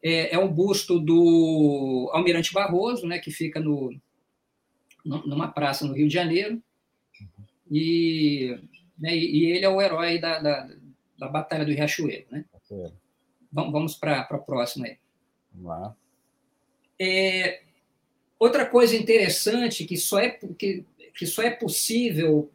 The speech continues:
Speaker 1: pro pesquisador hoje com a internet, ele, aí quando eu comecei meu trabalho, eu fico imaginando como é que alguém fazia pesquisa antes da internet, né?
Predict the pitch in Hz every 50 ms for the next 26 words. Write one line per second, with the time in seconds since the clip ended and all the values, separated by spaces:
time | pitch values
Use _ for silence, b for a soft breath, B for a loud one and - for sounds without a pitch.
0 | _ _ 180 185 175 202 175 - - - 196 151 180 185 165 156 170 185 175 180
1 | 202 220 226 220 180 - 175 - - 175 175 - 165 151 147 147 156 185 208 208
2 | 202 - 165 160 156 - _ - - - 185 196 - 233 208 214 202 - 202 196
3 | 185 156 - 190 190 190 - 175 170 160 170 180 190 180 - - - - 190 185
4 | 175 156 - 185 185 190 _ 233 247 - - 370 330 240 247 302 - 233 208 196
5 | 220 214 - - 185 156 - - - 214 226 226 190 190 180 170 180 196 196 -
6 | 170 165 175 170 - 170 160 156 139 135 143 143 139 - - 151 147 165 165